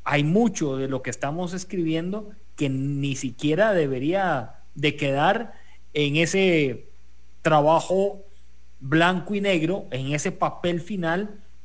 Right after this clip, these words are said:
que le voy a poner la, la firma. ¿Te, te parece que en, en nuestros países,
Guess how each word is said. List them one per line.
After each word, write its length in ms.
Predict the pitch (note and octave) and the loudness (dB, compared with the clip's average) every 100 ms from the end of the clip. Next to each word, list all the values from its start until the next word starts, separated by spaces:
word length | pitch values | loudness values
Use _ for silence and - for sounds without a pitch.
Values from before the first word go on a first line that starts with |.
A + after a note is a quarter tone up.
| - | 0
que 100 | D#3+ | 2
le 100 | C#3+ | 4
voy 180 | C#3+ D#3+ | 4 4
a 140 | F3+ | 2
poner 360 | E3 D3 D#3+ F3 | 0 0 0 2
la, 380 | F#3+ D#3+ C3 - | 4 4 0 -4
la 180 | C3 A#2 | -4 -2
firma. 600 | - C#4+ A3+ B2 - - - - - - - - - - | 2 2 2 -4 -6 -12 -14 -14 -14 -14 -14 -14 -6 0
¿Te, 80 | |
te 260 | G#3 G#3+ G3 | 0 2 0
parece 560 | G3+ G3+ A#3 A3+ B3 A#3 | 4 4 4 4 2 4
que 540 | A3 A3 A3+ - - - - - - - - - - - - - - - - | 6 6 4 -4 -12 -14 -14 -14 -14 -14 -14 -14 -14 -14 -14 -12 -12 -12 -4
en, 320 | D#3+ D#3+ F3+ - - - - - | 0 0 0 -8 -12 -14 -14 -10
en 220 | F3+ E3 | -4 0
nuestros 380 | E3+ E3 F3+ - | 2 2 0 0
países, 880 | - D3+ F#3 F#3 G#3 G3 - - | 2 4 4 2 2 2 0 -8